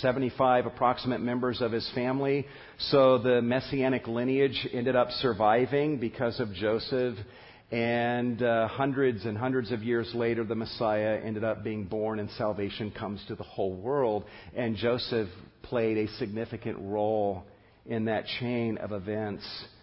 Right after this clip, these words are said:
The glory that Joseph experienced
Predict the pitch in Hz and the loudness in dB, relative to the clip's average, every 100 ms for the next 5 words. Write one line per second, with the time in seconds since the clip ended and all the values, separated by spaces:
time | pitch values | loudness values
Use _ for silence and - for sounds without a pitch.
0 | - _ _ 127 139 110 131 143 147 147 | -20 _ _ 0 0 2 4 8 8 8
1 | 131 120 107 117 110 101 113 127 127 - | 8 6 4 2 0 0 2 2 2 0
2 | 117 98 95 - 139 139 135 113 98 - | 0 0 -6 -6 -2 2 2 2 -2 -8